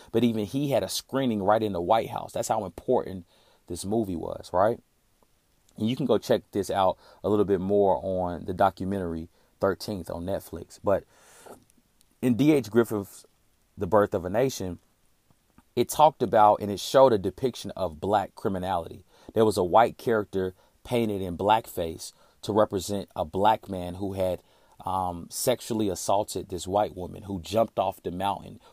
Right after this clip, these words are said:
running from him. And the whole film for about forty-five minutes is this whole tale of this black man or this white man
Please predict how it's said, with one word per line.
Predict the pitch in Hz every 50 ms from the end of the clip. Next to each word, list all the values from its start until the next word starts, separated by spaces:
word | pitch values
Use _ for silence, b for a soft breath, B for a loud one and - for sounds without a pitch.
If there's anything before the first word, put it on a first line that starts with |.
| b b
running | 101 117 117 107 98
from | - - 85 90
him. | 92 98 - 92 _ b b b b b b b
And | 113 113
the | 113 98
whole | - 139 139 143 131 113
film | - - 139 139 127 113 101
for | - - 104 101
about | 85 92 90 87 -
forty-five | - 113 117 110 107 - - 101 98 98 90
minutes | 101 104 104 95 82 - - b b b b b b
is | 104 98 87
this | 92 101 -
whole | - - 117 117 117 -
tale | - - - 110 107 101 95 92 - -
of | 98 98 87 -
this | 92 87 82
black | - - 92 101 110 127 127 - -
man | 95 92 87 85 82 87
or | 87 95
this | 90 87 80
white | 87 98 120 120 78 117
man | 107 104 98 95 95 -